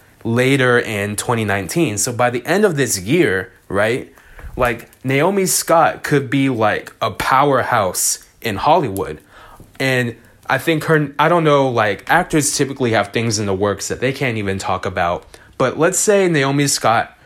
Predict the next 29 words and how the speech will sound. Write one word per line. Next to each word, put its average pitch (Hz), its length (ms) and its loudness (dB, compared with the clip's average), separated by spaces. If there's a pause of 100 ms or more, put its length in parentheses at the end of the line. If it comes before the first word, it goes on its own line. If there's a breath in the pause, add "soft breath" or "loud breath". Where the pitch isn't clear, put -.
her 135 100 0
next 139 400 2
role 104 420 0
after 123 300 0
Charlie's 123 460 -2
Angels 113 600 -2 (380 loud breath)
is 139 180 2
something, 151 460 0
like, 135 240 2
original, 113 560 0
not 131 220 2
a 151 60 4
remake. 101 600 -4 (460 loud breath)
It's 135 200 -2
something 160 480 2
original, 151 500 2
like 110 180 0
an 113 80 -4
original 131 640 2
script 120 480 0
or 117 60 2
whatever. 101 560 0 (420 loud breath)
'Cause 147 260 4
Charlie's 170 380 4
Angels 156 340 2
a 143 60 2
remake, 131 420 -2
everything 147 380 0
else 131 460 0